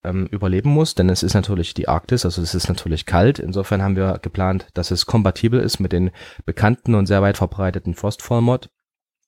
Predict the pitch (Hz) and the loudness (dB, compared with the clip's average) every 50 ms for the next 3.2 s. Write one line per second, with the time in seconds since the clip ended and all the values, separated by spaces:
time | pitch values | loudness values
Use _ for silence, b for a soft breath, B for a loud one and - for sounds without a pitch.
0 | _ _ _ - _ _ - 98 101 101 98 98 95 90 - - 90 95 92 92 | _ _ _ -20 _ _ 0 2 2 4 4 2 0 0 -2 -4 -2 0 0 0
1 | 85 92 87 90 92 95 107 - 127 127 131 131 - - 98 92 92 92 - 90 | 0 0 0 0 0 0 -2 0 0 0 0 0 -2 -2 0 0 0 0 0 -2
2 | 90 85 82 - 85 - - - 101 104 101 98 98 92 - 92 90 95 - 107 | -2 -2 -2 -4 -6 -4 -4 -2 0 0 0 0 0 -2 -2 -2 -2 0 0 0
3 | 110 110 - | 0 0 -2